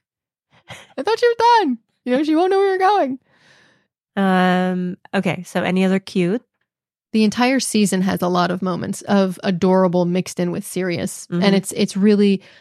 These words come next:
Speaker 1: I think we'd have to save that for Into the Halo.
Speaker 2: Okay. Not a problem. So I guess, uh, that concludes our discussion of Warrior Nun Season two, eh?
Speaker 1: Yep.
Speaker 2: Okay. So it is time for our Forever Fangirls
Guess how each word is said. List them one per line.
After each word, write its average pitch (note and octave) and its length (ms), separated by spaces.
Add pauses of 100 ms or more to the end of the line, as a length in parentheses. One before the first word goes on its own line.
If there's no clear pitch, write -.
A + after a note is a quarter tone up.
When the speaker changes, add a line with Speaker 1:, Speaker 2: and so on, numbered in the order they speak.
(120)
Speaker 1:
I G#3 100
think G#3 220
we'd G3+ 120
have F#3 160
to F3+ 100
save F3+ 240
that F3+ 180
for - 100
Into F#3 220
the G#3 80
Halo. G3+ 460 (120)
Speaker 2:
Okay. G#3+ 240 (720)
Not F3 320
a F#3+ 80
problem. F3+ 500 (260)
So B3+ 260
I G#3+ 120
guess, G#3+ 560 (280)
uh, F#3 560
that F#3 500 (180)
concludes G3 420
our E3+ 60
discussion D#3+ 440
of F3 100
Warrior F3 240
Nun E3+ 180
Season F3+ 280
two, G#3 200
eh? G#3 140 (460)
Speaker 1:
Yep. - 340 (500)
Speaker 2:
Okay. E3 240 (260)
So A#3+ 420 (340)
it C#4 100
is C#4 140
time F3 260
for F3+ 140
our E3 100
Forever D#3 340
Fangirls C#3+ 540